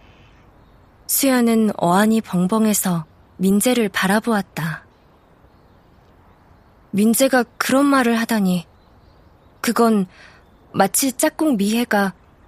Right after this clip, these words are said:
자기한테 결혼하자고 하는 것처럼 이상스런 일이었다. 민재는 얼굴을 붉힌 채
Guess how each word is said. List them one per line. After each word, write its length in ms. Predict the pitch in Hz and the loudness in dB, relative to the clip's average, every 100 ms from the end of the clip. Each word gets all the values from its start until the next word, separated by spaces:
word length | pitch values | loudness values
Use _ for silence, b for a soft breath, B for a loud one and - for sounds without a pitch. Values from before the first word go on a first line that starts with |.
| _ | _
자기한테 640 | - 196 247 254 240 226 | -2 0 0 0 0 -2
결혼하자고 720 | 214 202 208 277 285 277 247 | -2 -2 0 0 0 -2 -2
하는 220 | 254 269 262 | -2 -2 -2
것처럼 560 | 233 - 208 185 170 - | -4 -4 -4 -2 -4 -2
이상스런 580 | 190 277 294 - 262 185 | -2 0 -2 0 0 0
일이었다. 680 | 175 190 180 - 151 156 - _ _ _ _ _ _ _ _ _ _ _ _ _ _ _ _ _ _ _ - | 0 -2 -4 -8 -8 -10 -14 _ _ _ _ _ _ _ _ _ _ _ _ _ _ _ _ _ _ _ -4
민재는 600 | 180 196 240 226 220 220 | 0 0 2 2 2 2
얼굴을 460 | 170 175 247 240 | 0 0 -2 -2
붉힌 420 | - 190 180 240 | -2 -6 -4 -4
채 340 | 233 - 190 | -2 -2 -2